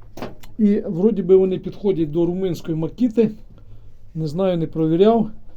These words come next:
І, е... Ну і зарядне. Саме перше, що я щас вам покажу,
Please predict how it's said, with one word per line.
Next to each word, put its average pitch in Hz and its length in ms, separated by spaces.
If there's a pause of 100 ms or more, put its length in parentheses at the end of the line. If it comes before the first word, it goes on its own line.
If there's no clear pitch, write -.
(920)
І, 214 380
е... 185 460 (500)
Ну 254 160
і 254 60
зарядне. 160 560 (840)
Саме 233 320
перше, 220 320
що 214 160
я 202 300 (1120)
щас 180 300
вам 185 140
покажу, 214 580